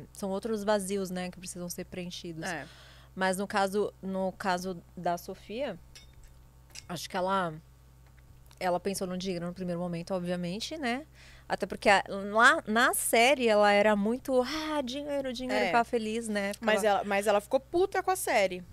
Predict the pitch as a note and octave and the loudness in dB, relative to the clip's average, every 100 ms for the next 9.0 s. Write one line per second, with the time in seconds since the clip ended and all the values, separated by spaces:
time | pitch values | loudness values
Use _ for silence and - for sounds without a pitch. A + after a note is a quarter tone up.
0 | - - A3 G#3 D#3+ - - - A#3+ A3+ | -18 -8 -6 -4 -6 -14 -20 2 4 6
1 | A#3 F4 C#4+ C4 C4 B3 A#3 C#4 D#4+ B3+ | 4 2 2 4 4 6 4 2 0 -4
2 | - G3+ F#3 - - - - - G3 G3 | -2 -4 -4 -14 -20 -20 -18 -4 0 0
3 | A3 - G3 F#3+ C#4 - F4+ - A#3+ A3 | -2 -2 0 2 0 -2 -6 -4 -2 -2
4 | B3 D4+ E4+ F4 E4+ - - B3 B3+ C4 | -2 -4 -6 -8 -12 -14 -10 -6 -4 -2
5 | A#3+ B3 D4+ - A#3+ A#3+ C4+ C4+ B3+ D4 | -4 -6 -8 -2 0 0 -2 -6 -6 -8
6 | D4+ D4 E4 D#4 C4+ C4+ C#4 D4+ C#4+ C#4+ | -6 -6 -4 -4 -4 -6 -8 -8 -10 -12
7 | C#4+ F4 F#4 G#3+ G3 - - G3+ G3+ - | -12 -10 -8 -10 -12 -18 -8 -2 0 0
8 | - A#3 B3+ G4+ C4 G#3+ - G3+ F#3 | 0 0 0 -2 2 0 -2 -8 -10